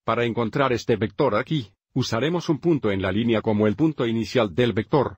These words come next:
y el punto dado en el plano como el punto terminal, que nos dará este vector aquí,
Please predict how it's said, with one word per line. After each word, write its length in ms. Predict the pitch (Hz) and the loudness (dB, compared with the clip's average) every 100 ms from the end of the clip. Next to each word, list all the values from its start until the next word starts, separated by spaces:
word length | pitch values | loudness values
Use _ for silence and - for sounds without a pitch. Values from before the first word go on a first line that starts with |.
| _ | _
y 140 | 120 | -2
el 120 | 120 | 0
punto 380 | - 143 120 120 | 0 0 2 0
dado 300 | 107 110 123 | 2 2 2
en 140 | 110 | 0
el 120 | 107 98 | 0 -2
plano 360 | 131 127 117 | -2 0 0
como 260 | 113 104 107 | 0 2 2
el 100 | 104 | 2
punto 360 | 147 160 147 | 2 0 -2
terminal, 680 | 117 117 104 113 156 143 - _ _ | 0 0 2 2 2 0 -6 _ _
que 120 | 131 | -2
nos 160 | 120 110 | -2 0
dará 280 | 107 104 107 | -2 -2 -2
este 260 | 107 - | -2 -4
vector 420 | 98 90 - 147 104 | -2 -4 -2 0 0
aquí, 420 | 127 - 131 | -2 -2 -4